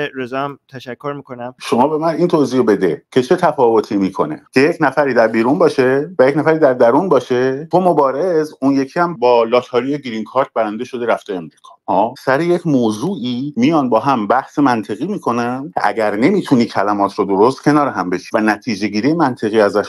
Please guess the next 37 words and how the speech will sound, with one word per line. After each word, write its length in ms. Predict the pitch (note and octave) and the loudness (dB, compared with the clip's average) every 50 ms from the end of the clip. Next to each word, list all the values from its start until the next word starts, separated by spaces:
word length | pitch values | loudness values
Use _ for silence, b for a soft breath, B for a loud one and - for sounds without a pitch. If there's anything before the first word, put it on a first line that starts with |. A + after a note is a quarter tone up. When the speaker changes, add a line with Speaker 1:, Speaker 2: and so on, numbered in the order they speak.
| - - | -2 -2
Speaker 2:
بکنی، 680 | G#2 G2 - G#2 F#2 F#2 G#2 C3+ D#3 A#2+ A2+ B2 C3+ - | -2 -2 0 -2 -2 0 0 0 0 0 -2 -4 -4 -2
منطق 680 | A2+ A2 A#2+ A2+ A2 A2 G#2+ G#2+ - - C#3+ C#3+ E3+ E3+ | 0 0 2 0 0 -2 -4 -6 -2 0 0 2 2 0
تو 220 | - E3 D3 A2+ | 2 2 0 0
که 200 | G#2 - G2 F2+ | 0 0 -2 -2
اشکال 400 | E2+ - - - F2+ E2 D#2+ D#2 | -2 -4 -4 -2 -2 -2 -2 -4
داره. 140 | - - - _ | -8 -12 -6 _
این 220 | - C#3 - C3 | 2 2 2 2
که 120 | - - B2 | 2 0 0
نوید 480 | A#2+ B2 B2 A#2 G#2+ B2 B2+ A#2+ - | 2 2 2 2 0 -2 -6 -8 -6
کلمات 440 | - - A#2 A2 A#2 A#2 A#2+ A#2 A2+ | -4 -2 0 0 2 2 2 0 0
رو 120 | - B2 A#2 | -2 -4 -2
درست 460 | G#2+ A#2 A#2+ A#2 A#2 A#2+ A#2 - - | 2 4 6 6 6 4 2 0 -2
به 80 | A#2 | -2
کار 260 | G#2+ - A#2 A#2 A2+ A2+ | 0 2 2 2 2 0
می‌بره، 300 | A#2+ A2 A#2 A2+ A2+ A2+ | 0 2 2 2 2 0
خوب 340 | - - - A#2+ A2+ G#2+ | -4 -4 -6 -6 -4 -2
به 80 | A2+ A#2+ | -2 -2
کار 300 | A#2 - A#2+ A2 A2 A2 | 0 0 2 2 2 2
می‌بره، 400 | A2+ A2+ G#2+ G#2+ G#2 G#2 B2 - - C3 | 0 0 2 2 4 4 2 2 2 2
قدرت 320 | B2+ A#2+ C3 C#3+ D3+ - | 2 2 2 0 2 2
استدلالشه، 640 | A3 - - - D3+ C3+ C#3 E3 G#3 G3+ - - C#3+ | 0 -2 0 0 -2 2 2 2 2 2 0 -2 0
نه 160 | B2+ D#3+ G3 | 0 0 2
ضعفش. 600 | G3 G3+ D3+ G2 - - D#2+ - - - - _ _ _ _ | 2 2 2 0 -2 -6 -16 -20 -20 -20 -20 _ _ _ _
خب، 220 | - - - - _ _ - | -10 -10 -10 -10 _ _ -12
اصلاً 180 | - - A2+ A2+ | -6 -4 0 2
ما 100 | B2+ A2+ | 2 2
ابزارمون 460 | F#2+ F#2+ G#2 A#2+ E3 F#3 F#3 C3+ A2 | 2 2 0 0 0 0 -2 -6 -6
کلمه 380 | - G2+ E2 D#2 D#2 D2 - | -6 -8 -8 -8 -10 -12 -16
است. 320 | _ _ - - - _ _ - | _ _ -20 -20 -20 _ _ 0
این 160 | - F3+ F3+ | 0 0 2
رو 80 | F3 | 2
من 80 | F3 E3 | 0 0
خواستم 340 | D3+ - D3+ C#3+ - D#3+ D3 | 0 0 0 0 0 0 2
جواب 300 | C3+ C3 C#3 D3 D3 C3+ | 4 4 2 2 2 0
بدم. 200 | D3 D3 D3 D#3 - | 0 0 0 2 2
و 80 | G2+ G2+ | 0 -2
سلام. 300 | - - - - - | -2 -6 -10 -12 -12